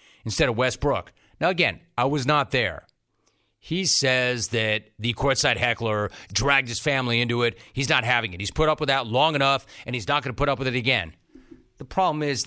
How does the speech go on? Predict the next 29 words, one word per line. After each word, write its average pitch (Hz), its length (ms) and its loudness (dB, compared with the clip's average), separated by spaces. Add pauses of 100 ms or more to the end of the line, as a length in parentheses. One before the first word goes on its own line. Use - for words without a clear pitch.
they 127 220 -2
all 160 160 2
know 123 320 0
that. 85 320 -6 (320)
You 143 140 -4
know, 139 240 -4 (680)
rather 196 480 2
than 180 200 -2
getting 143 320 -2
sucked - 600 0
into 135 280 -2
that 98 340 -2
and 104 160 -6
hooked, - 640 -4 (960)
because 202 480 0 (220)
every 247 240 2
fan 220 340 0
in 208 80 0
every 220 200 0
arena 196 280 0
knows 165 360 0
that, 139 200 0
Russ. 180 440 -2 (920)
They 196 200 2
know 247 200 4
you 214 160 0
have 156 140 0
rabbit 147 260 0
ears. 107 400 -4